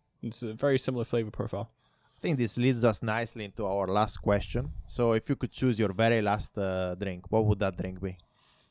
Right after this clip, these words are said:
Speaker 1: Alcoholic or non-alcoholic?
Speaker 2: No, you can choose anything.
Speaker 1: Uh,
Speaker 2: Y-, like, you're, you're about, you're about to be executed. You're, uh, on an island by yourself, and you can access any drink that you can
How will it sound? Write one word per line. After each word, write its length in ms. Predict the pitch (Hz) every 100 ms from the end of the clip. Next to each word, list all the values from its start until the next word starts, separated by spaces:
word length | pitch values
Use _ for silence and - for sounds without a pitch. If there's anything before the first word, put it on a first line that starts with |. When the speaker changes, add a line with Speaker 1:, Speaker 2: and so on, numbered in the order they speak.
| _ - - _ _ _ _ _ - - - - - - - - - _ _ _ _ _ _ - - -
Speaker 1:
Alcoholic 680 | 110 117 117 120 170 -
or 60 | 143
non-alcoholic? 760 | 123 120 107 - 123 185 139 127
Speaker 2:
No, 100 | 143
you 120 | 180
can 120 | 113
choose 240 | - 160 120
anything. 400 | 165 202 113 160 _ _ -
Speaker 1:
Uh, 520 | - 143 151 160 160 156
Speaker 2:
Y-, 60 |
like, 160 | 151 - -
you're, 300 | 135 127 123
you're 160 | 127 123
about, 380 | 110 135 147 -
you're 180 | 131 120
about 340 | 123 135 131
to 40 |
be 420 | 117 120 113 104 92
executed. 760 | 120 113 117 - 104 92 110 - - - - - - - - _
You're, 260 | 113 113 113
uh, 100 | 113 127
on 120 | 117
an 80 | -
island 500 | 120 117 104 104 117 - _
by 140 | 113
yourself, 540 | 117 110 - 101 98 -
and 80 | 113
you 80 |
can 140 | 110 113
access 440 | 101 113 - 107 -
any 180 | 123 120
drink 320 | 117 117 117 _ - _ _
that 140 | 113 107
you 120 | 104
can 200 | 104